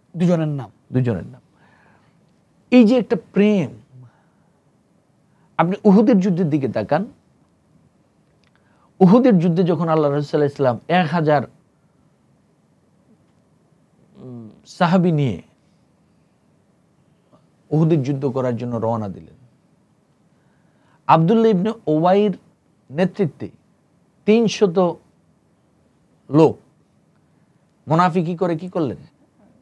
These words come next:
Speaker 2: কেটে পড়লেন।
Speaker 1: হ্যাঁ।
Speaker 2: আর যুদ্ধে
Speaker 1: তারা অংশগ্রহণ
Speaker 2: গেলেন না।
Speaker 1: করেনি। পথিমধ্য থেকে তারা
Speaker 2: রইসুল মুনাফিক যে আব্দুল্লাহ ইবনে উবাই, তার নেতৃত্বে তিনশো জন লোক তারা কেটে পড়ল। যেখানে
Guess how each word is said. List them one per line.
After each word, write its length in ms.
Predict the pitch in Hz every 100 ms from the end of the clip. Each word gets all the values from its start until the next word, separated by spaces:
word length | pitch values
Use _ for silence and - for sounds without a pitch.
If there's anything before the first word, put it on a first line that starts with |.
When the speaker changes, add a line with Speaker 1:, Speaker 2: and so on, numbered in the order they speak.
| _ - _
Speaker 2:
কেটে 200 | 190 170
পড়লেন। 300 | 123 98 69 - -
Speaker 1:
হ্যাঁ। 180 | 135 117 _ _ _ _ _ _ _ _ _ _ -
Speaker 2:
আর 180 | 135 107
যুদ্ধে 380 | 131 139 233 - _ _ _ -
Speaker 1:
তারা 120 | 156
অংশগ্রহণ 220 | 110 156
Speaker 2:
গেলেন 20 |
না। 60 | -
Speaker 1:
করেনি। 340 | 147 113 117 135 - _ _ _ _ _
পথিমধ্য 400 | 185 208 196 185
থেকে 420 | 202 180 170 156 - _ _ _
তারা 180 | 131 147
Speaker 2:
রইসুল 280 | 180 196
মুনাফিক 520 | 175 180 185 - 139 107
যে 120 | 139
আব্দুল্লাহ 340 | 135 156 156
ইবনে 140 | 147 139
উবাই, 260 | 135 127
তার 140 | - 156
নেতৃত্বে 640 | 180 180 220 - 135 90 -
তিনশো 300 | 214 220 190
জন 240 | 175 170 156 _
লোক 280 | 139 180 214 _ _ _ _ _ _ _
তারা 260 | 120 110 101 _ _ -
কেটে 200 | 120 107
পড়ল। 200 | - 80 _ _ _ _ _ _ _ _ _ _ _ _ _ _ _
যেখানে 540 | - 131 170 156 113